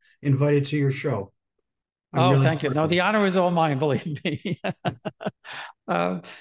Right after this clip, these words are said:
Speaker 2: so, you know, I certainly want to talk about the, the, your writing and everything. But before we do that,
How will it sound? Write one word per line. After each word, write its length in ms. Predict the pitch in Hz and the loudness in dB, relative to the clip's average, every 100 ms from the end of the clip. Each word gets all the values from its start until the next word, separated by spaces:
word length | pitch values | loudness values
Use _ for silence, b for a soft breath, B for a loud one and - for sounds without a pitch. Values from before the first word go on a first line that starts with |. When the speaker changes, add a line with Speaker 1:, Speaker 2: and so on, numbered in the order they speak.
| - | -2
Speaker 2:
so, 300 | 247 214 202 | 2 2 0
you 100 | 214 | 0
know, 320 | 214 208 190 185 | 2 2 2 -2
I 20 | |
certainly 320 | - 233 240 | -4 -2 0
want 220 | 208 196 | 0 -2
to 80 | 202 | -2
talk 160 | 202 196 | -4 -4
about 360 | 170 170 160 | -6 -6 -6
the, 260 | 160 151 143 | -6 -6 -6
the, 280 | 151 131 127 - | -6 -8 -8 -10
your 180 | 135 127 | -6 -4
writing 400 | 127 147 185 170 | -2 -2 -2 -4
and 100 | 143 | -4
everything. 460 | 127 131 127 147 | -4 -6 -6 -6
But 140 | 185 175 | -6 -8
before 320 | 165 - 190 | -8 -6 -4
we 100 | 180 | -4
do 220 | 143 185 | -6 -6
that, 320 | 170 131 131 | -4 -4 -6